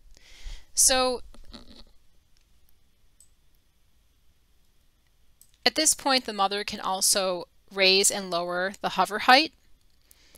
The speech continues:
Um, so she's aligned with the towel. As a doctor, you can raise and lower this. So if you want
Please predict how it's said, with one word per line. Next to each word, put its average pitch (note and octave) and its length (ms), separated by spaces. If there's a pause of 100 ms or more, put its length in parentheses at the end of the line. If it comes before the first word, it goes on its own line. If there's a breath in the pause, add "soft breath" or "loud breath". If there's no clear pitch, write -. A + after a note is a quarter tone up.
(340 loud breath)
Um, F3+ 360
so G3 180
she's F#3+ 220
aligned F3+ 400
with F3+ 80
the - 60
towel. F#3+ 520
As F#3+ 160
a F#3+ 80
doctor, F3 480
you G3 220
can F#3 440 (580 soft breath)
raise F#3+ 320
and F#3 280
lower F#3 260
this. F#3 500
So - 260
if - 220
you G#3 100
want G3 240